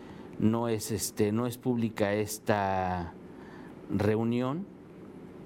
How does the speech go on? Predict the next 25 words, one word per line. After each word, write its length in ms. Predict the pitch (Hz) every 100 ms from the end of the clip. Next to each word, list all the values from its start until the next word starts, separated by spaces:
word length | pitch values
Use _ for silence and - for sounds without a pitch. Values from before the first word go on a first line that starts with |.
| - - - - - - - -
no 480 | 113 117 117 120 127
informan 580 | 104 - 110 110 104 101
al 100 | 95
gobierno 440 | 98 107 104 107
de 80 | 98
Jalisco 500 | 104 110 120 - -
que 80 | 101
se 120 | 104
iban 200 | 95 92
a 60 | 90
reunir. 340 | 104 123 156 - - - - - - -
Irregularidad 760 | 113 117 117 120 120 120 135
número 380 | 127 131 127 123 - - - - - -
uno 400 | 139 151 160 160
o 100 | 107
dos 260 | 104 135 135
o 100 | 104
tres 320 | 101 117 127 -
o 100 | 95
cuatro, 300 | 117 127 120
o 40 |
la 80 | 95
que 60 |
usted 220 | - - -
quiera. 200 | -